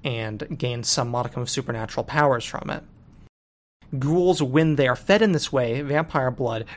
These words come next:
become bound to the vampire that fed them, and as a result, they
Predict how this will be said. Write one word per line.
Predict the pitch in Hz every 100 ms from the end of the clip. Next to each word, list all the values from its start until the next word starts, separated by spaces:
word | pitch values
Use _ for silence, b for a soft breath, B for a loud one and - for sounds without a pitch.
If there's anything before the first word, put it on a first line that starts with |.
| -
become | - 131 120
bound | 127 147 139 117 110
to | 131
the | 123
vampire | 117 117 - 110 110
that | 117
fed | - 151 131
them, | - 151 156 B B B
and | 127
as | 123 120
a |
result, | 107 107 127 156 131 - - B B B -
they | 131 110 135 120 113 113 110